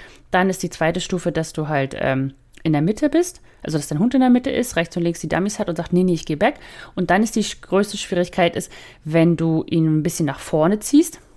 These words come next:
absetzt und ihn dann sozusagen zurückschickst. Also er hat die Leitlinie von dem Weg noch, aber er hat trotzdem rechts und links die Dummies im Auge.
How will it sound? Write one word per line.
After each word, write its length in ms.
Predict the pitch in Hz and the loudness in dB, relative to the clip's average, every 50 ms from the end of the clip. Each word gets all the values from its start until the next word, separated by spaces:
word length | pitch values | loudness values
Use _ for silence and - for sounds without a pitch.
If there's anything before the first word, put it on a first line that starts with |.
| - - _ - - - - - - - - | -20 -20 _ -20 -20 -20 -20 -20 -20 -6 -4
absetzt 640 | - 180 - - - 226 233 226 - - - - | -4 -4 -2 2 2 2 2 2 -2 -8 -6 -4
und 140 | 196 196 - | -4 -2 -2
ihn 180 | 190 180 170 - - | -2 -4 -2 0 0
dann 280 | 180 170 190 202 202 | 2 2 4 2 2
sozusagen 400 | 185 185 - 196 180 175 175 160 - - _ _ | 0 -2 -2 0 2 2 2 0 -2 -6 _ _
zurückschickst. 460 | - - 196 208 - - 262 226 - | -6 -4 -4 -4 -2 -4 -4 -4 -2
Also 140 | - 170 175 | 0 2 2
er 100 | 170 190 | 2 2
hat 160 | 226 220 - | 0 0 0
die 40 | 208 | 2
Leitlinie 500 | 190 175 180 202 - 220 208 196 190 185 | 4 4 4 4 2 2 2 2 0 0
von 180 | - 180 165 | -2 0 0
dem 200 | 156 147 143 139 | 0 0 0 0
Weg 280 | 151 165 214 208 - - | 0 0 0 0 2 4
noch, 300 | 277 339 403 - - - - - - - - - - - - | 4 4 4 0 -6 -18 -20 -20 -20 -20 -20 -20 -18 -4 -2
aber 360 | - - 175 202 226 269 - | 0 2 2 2 2 0 0
er 80 | 180 | -2
hat 120 | 180 180 - | -4 -4 -2
trotzdem 340 | - - 190 190 - 208 180 | -2 -2 0 0 -2 -2 -2
rechts 200 | 180 185 - - | -2 -2 -2 -4
und 80 | 202 | -4
links 200 | 185 185 180 - | -2 -2 -4 -4
die 100 | - 175 | -6 -4
Dummies 280 | 156 143 139 147 147 - | -2 -2 -2 -2 -2 -4
im 140 | 147 - - | -6 -6 -4
Auge. 320 | 135 139 139 135 - | -4 -4 -4 -4 -8